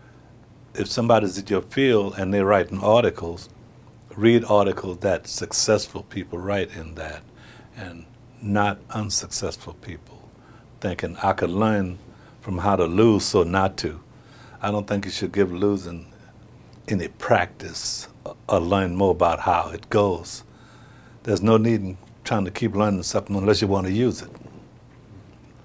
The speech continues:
Uh, there's enough, uh, learning how to win that you won't have to try to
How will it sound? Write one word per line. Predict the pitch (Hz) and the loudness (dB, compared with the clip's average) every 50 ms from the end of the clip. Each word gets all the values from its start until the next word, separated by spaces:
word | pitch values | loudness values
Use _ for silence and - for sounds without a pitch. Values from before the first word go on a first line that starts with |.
| - - - - - - - - - - | -20 -20 -20 -20 -20 -20 -20 -20 -18 -10
Uh, | - 98 87 82 80 - - - - - | -8 -8 -8 -8 -10 -12 -18 -20 -12 -4
there's | - 113 104 92 | -2 -2 0 0
enough, | 101 101 101 104 95 87 - - - | 0 0 2 0 0 -2 -4 -12 -10
uh, | 92 92 85 85 85 | -10 -10 -8 -10 -10
learning | 85 90 101 107 104 101 92 | -6 -4 -4 -2 -2 -4 -2
how | 92 95 90 | -2 -2 -2
to | 85 - - 82 | -4 -6 -10 -8
win | 85 98 113 107 98 87 85 | -4 -2 -2 -2 -2 -2 -4
that | 82 82 82 - - | -8 -8 -10 -8 -10
you | 101 | -8
won't | 90 90 90 90 | -8 -8 -6 -4
have | 92 85 - - | -6 -6 -6 -8
to | - 82 | -18 -16
try | 80 - - 82 78 | -12 -8 -6 -6 -6
to | 78 78 | -8 -10